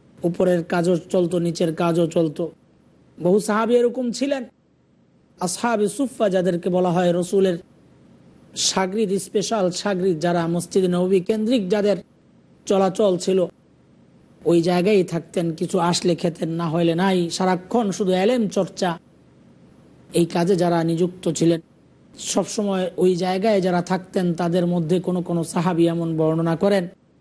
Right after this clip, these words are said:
যে, "আমরা তো একজন আরেকজনের পেছনে একজনকে সামনে আড়াল করে বসতাম, যেন রসুল আমাদেরকে দেখতে না পান, কাপড়ের অবস্থা দেখতে না পান,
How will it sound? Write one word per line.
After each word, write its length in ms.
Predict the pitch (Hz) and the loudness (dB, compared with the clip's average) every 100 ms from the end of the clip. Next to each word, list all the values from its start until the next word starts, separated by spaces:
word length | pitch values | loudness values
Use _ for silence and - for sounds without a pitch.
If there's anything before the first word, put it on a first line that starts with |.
| _ _ _ _ _ _ _ - | _ _ _ _ _ _ _ -10
যে, 140 | 160 175 | -4 0
"আমরা 260 | 175 175 | 2 0
তো 140 | 165 180 | 0 0
একজন 360 | 165 156 175 | 0 0 0
আরেকজনের 480 | 170 170 165 180 170 | 0 0 0 0 0
পেছনে 440 | 165 196 240 240 - _ _ _ _ _ _ - | 0 0 2 0 -2 _ _ _ _ _ _ -4
একজনকে 480 | 202 190 269 233 247 | -2 0 0 2 0
সামনে 340 | - 240 233 | 0 -4 -2
আড়াল 360 | 226 220 262 240 | -2 0 2 2
করে 200 | 220 208 | 2 0
বসতাম, 500 | 202 - - 190 170 - _ _ _ _ _ _ _ _ _ _ _ - | 0 -2 -4 -4 -6 -14 _ _ _ _ _ _ _ _ _ _ _ -6
যেন 240 | 165 180 | -2 0
রসুল 340 | 175 175 208 175 | 2 0 2 0
আমাদেরকে 500 | 175 170 170 165 170 | 0 -2 -2 -2 0
দেখতে 380 | 160 175 - 190 | 0 -2 -4 -2
না 160 | 165 | -2
পান, 280 | 170 170 160 | -2 -2 -4
কাপড়ের 440 | 156 156 - 165 | -6 -8 -2 0
অবস্থা 460 | 160 165 175 - 160 | 0 0 -2 -4 -2
দেখতে 360 | 165 165 - 170 | 0 -2 -2 -2
না 160 | 160 | -2
পান, 220 | 147 160 | -2 -2